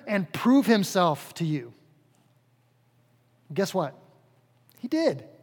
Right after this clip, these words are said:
He already did. That's exactly what it means when Scripture says that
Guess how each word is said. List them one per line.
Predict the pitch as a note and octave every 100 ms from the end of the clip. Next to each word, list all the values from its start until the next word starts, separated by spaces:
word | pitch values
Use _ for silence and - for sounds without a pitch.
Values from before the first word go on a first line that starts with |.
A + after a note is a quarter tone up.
| _ _ _ _ _ _ _ _ _ -
He | D4+
already | D4 D#4+ C#4+
did. | A3 D4 A#3+ C#3+ - - _ _ -
That's | A#3+ D4 -
exactly | - F3+ F#3+ B3+ B3 A3+
what | G#3 G3 -
it | F#3+
means | G3 A#3+ A#3 D#3+ - - -
when | F3 G3
Scripture | - A#3 A3+ G3+
says | - G#3 D#3 C3 - - -
that | F3 F3 -